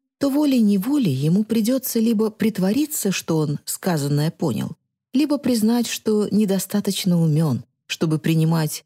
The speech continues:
какое-либо решение по этому поводу, заявила я. «Хм». Натаниэль, поникнув плечами, потер затылок. «Твой план вроде сгодится. Надеюсь, наконец Мейсон перестанет гнобить нас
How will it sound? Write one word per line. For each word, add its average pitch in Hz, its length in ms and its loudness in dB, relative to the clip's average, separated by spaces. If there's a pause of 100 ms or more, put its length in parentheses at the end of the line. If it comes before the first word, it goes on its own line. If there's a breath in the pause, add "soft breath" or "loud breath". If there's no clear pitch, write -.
какое-либо 156 600 0
решение 220 500 0
по 196 100 -4
этому 180 320 0
поводу, 110 540 -4 (400)
заявила 135 400 0
я. 117 280 -4 (1080)
«Хм». 175 240 2 (640)
Натаниэль, 139 800 0 (200)
поникнув 165 580 0
плечами, 240 500 0
потер 190 400 -4
затылок. 120 640 -6 (760)
«Твой 127 260 -2
план 202 360 0
вроде 240 260 2
сгодится. 175 800 -2 (560)
Надеюсь, 151 440 0
наконец 151 460 0
Мейсон 160 520 0 (100)
перестанет 190 640 0
гнобить 143 540 0
нас 135 280 -2